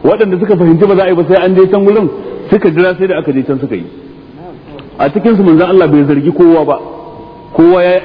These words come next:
aiki da ijtihadinsa. Idan mutum ya yi ijtihadi ya dace da daidai yana da lada biyu.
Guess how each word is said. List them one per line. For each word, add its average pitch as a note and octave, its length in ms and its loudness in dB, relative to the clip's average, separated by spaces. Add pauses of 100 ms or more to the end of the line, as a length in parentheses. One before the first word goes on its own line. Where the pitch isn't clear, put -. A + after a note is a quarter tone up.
aiki F#3 140 -6
da D3+ 80 -4
ijtihadinsa. B2+ 680 -4 (240)
Idan A#2+ 180 0
mutum F3 260 -2
ya E3+ 60 4
yi D#3+ 140 2
ijtihadi E3 440 0
ya D#3+ 60 4
dace F3+ 260 2
da C#3+ 60 -2
daidai F#3 300 4
yana F#3+ 160 2
da C#3 100 0
lada C#3+ 280 0
biyu. C3+ 240 0